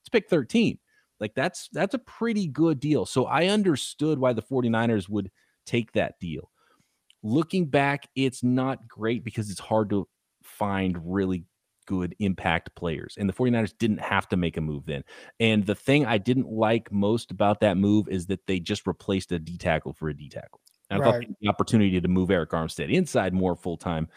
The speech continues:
Speaker 1: and then, you know, maybe spend some resources on the outside, wide receiver, make some other positions better, even if you take a small step back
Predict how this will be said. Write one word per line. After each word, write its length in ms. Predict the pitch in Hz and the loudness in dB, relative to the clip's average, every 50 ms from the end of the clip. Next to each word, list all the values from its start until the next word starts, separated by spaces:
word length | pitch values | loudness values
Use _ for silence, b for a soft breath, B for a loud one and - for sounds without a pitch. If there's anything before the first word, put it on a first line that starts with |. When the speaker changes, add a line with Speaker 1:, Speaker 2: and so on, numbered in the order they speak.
| B B B B B | B B B B B
Speaker 1:
and 220 | - 95 92 90 | -4 -4 -2 -2
then, 260 | 90 90 85 85 82 | -2 -2 -2 -4 -4
you 140 | - 87 90 | -4 -2 0
know, 180 | 87 82 80 80 | 0 0 0 0
maybe 300 | 71 87 92 87 80 85 | 0 -2 -2 -2 -4 -6
spend 240 | - - 98 87 - | -4 -2 -2 -2 0
some 100 | 87 87 | 0 0
resources 440 | 87 85 - - 90 85 78 - | 0 0 0 0 -2 -2 0 -2
on 80 | 92 85 | -2 0
the 100 | 85 87 | 0 0
outside, 460 | 87 85 82 - - 92 85 85 82 | 0 0 -2 -2 0 2 2 2 4
wide 180 | 90 98 92 85 | 4 4 4 2
receiver, 480 | 82 - - 98 90 82 87 87 82 | 0 -2 -2 -2 0 2 2 0 2
make 180 | 71 104 117 113 | 2 2 0 2
some 140 | - 113 113 | 2 4 4
other 140 | 123 127 104 | 6 6 4
positions 420 | - 104 98 104 - - 87 78 | 0 -2 -4 -4 -4 -4 -8 -8
better, 380 | 78 80 120 123 113 104 101 101 | -4 -2 0 2 2 2 2 0
even 200 | 92 117 107 107 | 0 0 0 0
if 140 | 101 - | -2 -2
you 60 | - 95 | -4 -2
take 180 | - 110 98 | -2 -2 0
a 80 | 98 90 | 0 -4
small 300 | - - 110 98 98 95 | -2 0 0 2 2 2
step 260 | - - 98 92 - | 2 0 -2 -2 0
back 300 | - 95 90 87 - _ | 0 -2 -2 -2 -4 _